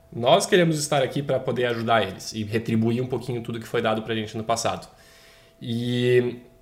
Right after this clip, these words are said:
aí, associando isso com a parte de morar junto, existem várias situações, pelo que eu vejo, que f-, ainda pode fazer sentido morar junto, do tipo assim,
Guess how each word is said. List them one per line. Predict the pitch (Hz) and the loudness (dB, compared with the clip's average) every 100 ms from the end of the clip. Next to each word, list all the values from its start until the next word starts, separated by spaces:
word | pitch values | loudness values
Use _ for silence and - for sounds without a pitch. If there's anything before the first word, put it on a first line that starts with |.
| _ _ - | _ _ 0
aí, | 123 | 4
associando | 139 156 151 156 180 196 | 4 4 2 4 4 6
isso | 175 175 | 4 4
com | |
a | 170 | 2
parte | 147 139 | 2 2
de | 139 | 0
morar | 117 113 113 | 0 0 0
junto, | 113 104 - - - - _ _ 147 | 0 -2 -6 -16 -20 -20 _ _ 0
existem | 127 165 175 233 | 4 4 2 6
várias | 180 185 | 8 8
situações, | - 156 127 135 165 - | 4 0 0 0 2 0
pelo | 123 110 | -2 -2
que | 104 | -4
eu | |
vejo, | 101 135 175 104 101 - - - - - _ - | 0 2 2 0 -6 -10 -20 -20 -20 -20 _ -8
que | 135 | -6
f-, | - - | -6 0
ainda | - 294 | 2 2
pode | 240 240 233 | 4 4 6
fazer | 220 | 2
sentido | 208 170 202 240 | 4 2 0 2
morar | 180 127 | 4 4
junto, | 113 98 - | 2 0 -2
do | 113 | -6
tipo | - 131 | -6 -4
assim, | 123 127 104 | 0 0 -2